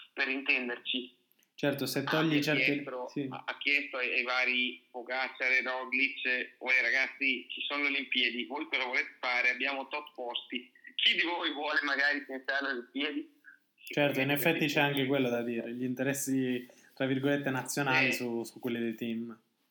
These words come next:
Speaker 1: Sì, anche perché il Tour de France c'è ogni anno e un Pogacar l'ha già vinto. E le Olimpiadi c'è ogni quattro anni, è vero che le prossime saranno a Parigi, e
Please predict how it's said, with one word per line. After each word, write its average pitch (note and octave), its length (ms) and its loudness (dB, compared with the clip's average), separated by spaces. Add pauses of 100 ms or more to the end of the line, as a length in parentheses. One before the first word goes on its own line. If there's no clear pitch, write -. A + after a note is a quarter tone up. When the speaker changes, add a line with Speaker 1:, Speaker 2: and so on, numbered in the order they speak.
(300)
Speaker 1:
Sì, G3 340 2
anche C3 220 0
perché C3 460 2
il B2+ 160 -4
Tour E3 180 -8
de C#3+ 160 -4
France F3+ 420 0 (100)
c'è C3 200 0
ogni C3 260 2
anno A#2+ 500 0 (340)
e A#2+ 420 2
un C3+ 200 -6
Pogacar C#3 640 -2
l'ha B2+ 140 0
già B2+ 100 -2
vinto. C3+ 440 2 (600)
E B2+ 920 2 (840)
le B2+ 160 0
Olimpiadi C#3 480 4
c'è B2+ 160 2
ogni B2 180 0
quattro B2 340 -6
anni, C3+ 360 0
è - 80 0
vero C3 240 2
che C#3 100 -2
le C3 100 -2
prossime C3+ 440 -4
saranno C3+ 260 0
a C3 60 -6
Parigi, C#3 460 -2 (340)
e - 240 -6